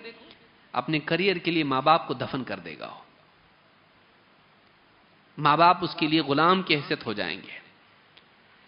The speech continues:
माँ बाप का इकराम वो नहीं करेगा, माँ बाप उसके लिए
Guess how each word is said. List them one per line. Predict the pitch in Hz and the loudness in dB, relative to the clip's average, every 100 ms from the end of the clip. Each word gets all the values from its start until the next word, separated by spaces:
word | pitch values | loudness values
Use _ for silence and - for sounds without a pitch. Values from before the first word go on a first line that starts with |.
| _ | _
माँ | 135 143 | 2 4
बाप | 143 160 170 | 6 4 4
का | 160 | -2
इकराम | 139 151 160 165 | -2 2 2 2
वो | 147 | -2
नहीं | 147 | -4
करेगा, | 139 101 71 - - | -6 -10 -14 -16 -4
माँ | 156 165 | 2 6
बाप | 208 220 | 6 4
उसके | 220 - | 2 -2
लिए | 226 | 2